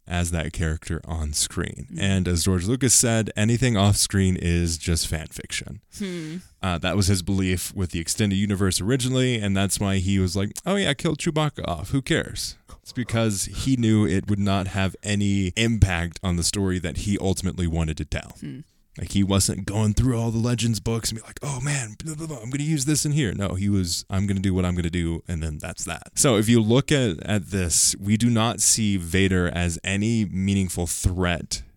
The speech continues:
Speaker 1: really, until Rogue One.
Speaker 2: Hmm.
Speaker 1: And then you see a taste of this behemoth and monster in the galaxy.
Speaker 2: Mm-hmm.
Speaker 1: I would love to see that on screen.
Speaker 2: Mm-hmm.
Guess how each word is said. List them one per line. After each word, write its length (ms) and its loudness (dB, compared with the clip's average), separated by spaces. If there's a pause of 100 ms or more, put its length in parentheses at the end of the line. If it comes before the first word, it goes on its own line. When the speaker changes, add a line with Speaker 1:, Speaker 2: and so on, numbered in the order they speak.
(160)
Speaker 1:
really, 960 0 (140)
until 920 0
Rogue 360 0
One. 540 -10
Speaker 2:
Hmm. 220 -12
Speaker 1:
And 160 0
then 100 2
you 180 6
see 300 4
a 60 4
taste 520 2
of 140 0
this 320 2
behemoth 880 2
and 160 -2
monster 480 -2
in 120 -6
the 60 -8
galaxy. 560 -10
Speaker 2:
Mm-hmm. 320 -6 (280)
Speaker 1:
I 100 4
would 120 2
love 140 0
to 80 0
see 160 2
that 160 2
on 140 2
screen. 500 -4
Speaker 2:
Mm-hmm. 220 -8